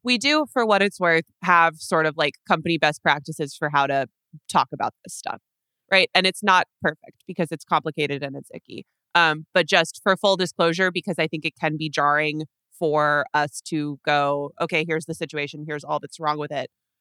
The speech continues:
What does it mean for their offense? Uh, the thing that I think we have come up with that is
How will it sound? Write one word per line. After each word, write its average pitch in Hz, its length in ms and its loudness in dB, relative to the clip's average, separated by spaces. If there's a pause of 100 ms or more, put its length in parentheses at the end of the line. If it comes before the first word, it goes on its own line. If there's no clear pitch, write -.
(260)
What 254 140 6
does 359 120 4
it 190 120 4
mean 190 180 2
for 247 100 4
their 269 160 8
offense? 170 680 4 (480)
Uh, 180 80 6 (320)
the 196 600 0 (180)
thing 226 220 2
that 240 100 0
I 226 80 2
think 214 160 -4
we 196 120 2
have 190 120 0
come 175 160 -2
up 170 120 0
with 170 260 -2 (100)
that 156 140 2
is 156 340 -4